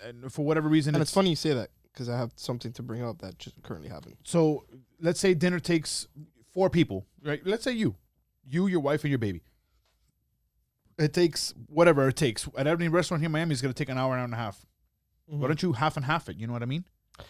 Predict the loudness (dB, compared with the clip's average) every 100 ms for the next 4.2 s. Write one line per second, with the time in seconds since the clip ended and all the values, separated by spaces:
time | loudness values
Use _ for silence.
0 | -14 -4 -2 0 -2 -2 -4 -4 -6 -8
1 | -12 -16 -8 -4 -2 -2 0 2 4 4
2 | 4 4 6 6 6 4 2 0 -2 -4
3 | -4 -4 -2 -4 -8 _ _ _ _ -6
4 | -6